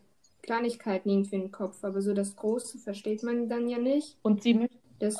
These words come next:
Speaker 1: große Leid.
Speaker 2: Ja, und sie möchte ja auch
Speaker 1: Das
Speaker 2: mehr.
Speaker 1: Große, das Komplizierte.
Speaker 2: Das ist ja vollkommen in Ordnung. Sie möchte einen Mann, der sie ernst nimmt, der sie nicht betrügt und ihr reicht dieser goldene Käfig nicht.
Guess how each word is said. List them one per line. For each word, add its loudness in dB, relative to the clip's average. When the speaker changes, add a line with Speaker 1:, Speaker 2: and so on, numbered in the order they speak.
Speaker 1:
große 4
Leid. 0
Speaker 2:
Ja, 6
und 2
sie -2
möchte 2
ja 2
auch 0
Speaker 1:
Das 0
Speaker 2:
mehr. 0
Speaker 1:
Große, 2
das -4
Komplizierte. -4
Speaker 2:
Das 0
ist -6
ja 2
vollkommen -2
in -6
Ordnung. -4
Sie -8
möchte 4
einen 2
Mann, 2
der 2
sie -6
ernst -4
nimmt, 0
der 2
sie -2
nicht -2
betrügt -6
und 0
ihr 2
reicht 0
dieser 0
goldene -2
Käfig -2
nicht. -10